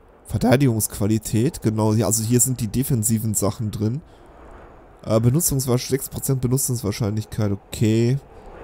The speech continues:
Kampftechnik, Benutzungswahrscheinlichkeit. Schneller, in schnellere Folge treffen lassen, okay.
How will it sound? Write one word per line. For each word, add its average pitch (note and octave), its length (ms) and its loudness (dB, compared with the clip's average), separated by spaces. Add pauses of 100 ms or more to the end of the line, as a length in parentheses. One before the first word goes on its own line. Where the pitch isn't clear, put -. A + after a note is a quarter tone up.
(1000)
Kampftechnik, B2 580 0
Benutzungswahrscheinlichkeit. A2 1700 -2 (600)
Schneller, A2 800 2
in F#2 140 -6
schnellere A#2 320 -2
Folge A2+ 340 2
treffen G#2+ 560 -4
lassen, G#2+ 420 -4
okay. A#2 560 0